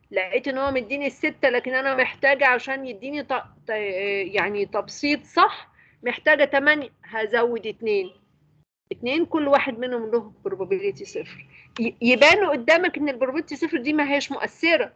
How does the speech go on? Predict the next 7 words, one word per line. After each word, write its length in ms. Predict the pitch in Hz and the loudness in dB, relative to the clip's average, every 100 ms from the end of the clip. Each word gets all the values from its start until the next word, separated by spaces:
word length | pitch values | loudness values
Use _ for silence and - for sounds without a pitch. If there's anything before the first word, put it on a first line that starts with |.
| - | -6
لكن 360 | 214 247 240 | -6 -4 -4
هي 240 | 233 311 330 | 0 0 2
هنا 280 | 277 381 381 | 2 0 0
مؤثرة 720 | 294 226 233 - 320 320 - _ _ | -2 -4 -8 -8 -4 -4 -4 _ _
في 60 | 247 | 0
عملية 720 | 233 247 247 277 311 311 - | 2 2 0 0 0 -2 -4
الإيه؟ 460 | 214 170 214 240 | -6 -4 -6 -6